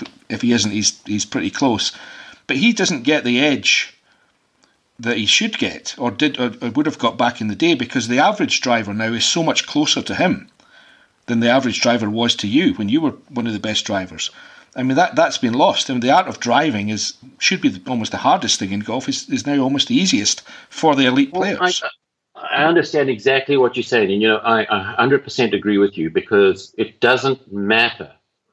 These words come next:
Speaker 2: these days, the fairway,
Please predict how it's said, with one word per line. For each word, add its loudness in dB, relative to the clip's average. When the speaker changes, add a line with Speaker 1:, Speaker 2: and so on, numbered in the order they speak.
Speaker 2:
these -4
days, -2
the -10
fairway, 4